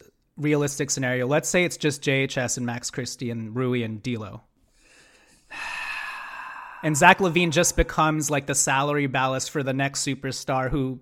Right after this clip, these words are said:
potentially would be making that same amount. Now, the problem is his contract goes on, like, two more years after that. And I don't know if a team,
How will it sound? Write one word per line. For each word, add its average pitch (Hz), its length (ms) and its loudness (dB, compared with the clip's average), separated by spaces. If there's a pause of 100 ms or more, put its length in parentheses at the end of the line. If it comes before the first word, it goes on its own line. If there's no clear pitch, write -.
potentially 147 500 0
would 139 160 2
be 135 120 0
making 127 340 -2
that 117 180 -6
same 120 220 -2
amount. 123 300 -2 (260)
Now, 147 100 0
the 147 80 -2
problem 190 380 6
is 165 200 2
his 156 140 -4
contract 143 460 2
goes 131 180 -2
on, 127 220 2
like, 117 180 -8 (100)
two - 180 -4
more 127 140 0
years 120 220 -2
after 160 340 6
that. 117 200 -6
And 123 120 -8
I 127 60 -4
don't 127 140 -4
know 123 100 -2
if 123 100 -8
a 127 60 -6
team, 123 340 -4